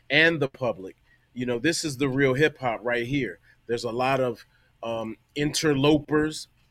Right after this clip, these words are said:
vultures that are profiting off of our culture. We don't actually have really much opportunity to, uh, uh, insert ourselves in other cultures. So I think it's important for us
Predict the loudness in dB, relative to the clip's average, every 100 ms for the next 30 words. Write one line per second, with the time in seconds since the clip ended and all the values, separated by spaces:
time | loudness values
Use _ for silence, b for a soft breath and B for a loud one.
0 | _ 0 2 0 0 0 0 -4 -12 _
1 | b b b _ 4 4 4 -2 4 4
2 | 4 -6 -6 -2 -2 -2 -4 0 0 0
3 | -4 -4 -4 0 2 2 0 -4 -2 0
4 | -2 -4 -4 -8 b b b b -2 -2
5 | 0 2 2 -2 _ _ -2 -2 -2 -2
6 | 2 4 4 0 -4 -2 0 0 0 -2
7 | -2 -2 -2 -2 0 -2 -4 -2 0 -2
8 | -4 -4 -2 -2 -4 _ _ _ -8 -8
9 | -10 _ _ _ _ -10 -10 -10 -6 -4
10 | -2 2 2 2 0 4 4 4 2 2
11 | 2 0 -2 -2 -2 0 0 0 -2 -4
12 | 0 2 2 0 -4 -4 -4 -4 -6 -2
13 | -2 -2 -4 -4 0 -2 -2